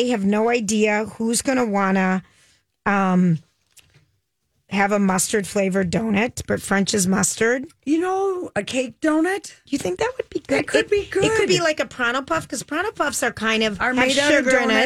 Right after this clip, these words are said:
Speaker 1: it.
Speaker 2: batter.
Speaker 1: Right.
Speaker 2: And I love, you know, mustard.
Speaker 1: S-, so it's a Pranno Puff without the dog.
Speaker 2: I, it could be good. It could be good. I mean, I love a potato chip dipped in mustard.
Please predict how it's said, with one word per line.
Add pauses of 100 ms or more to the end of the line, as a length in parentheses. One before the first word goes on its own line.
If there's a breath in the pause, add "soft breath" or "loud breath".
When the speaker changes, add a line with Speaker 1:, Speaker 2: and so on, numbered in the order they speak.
(100)
Speaker 1:
it.
Speaker 2:
batter.
Speaker 1:
Right.
Speaker 2:
And
I
love,
you
know,
mustard.
Speaker 1:
S-,
so
it's
a
Pranno
Puff
without
the
dog. (440)
Speaker 2:
I,
it
could
be
good.
It
could
be
good.
I
mean,
I
love
a
potato
chip
dipped
in
mustard.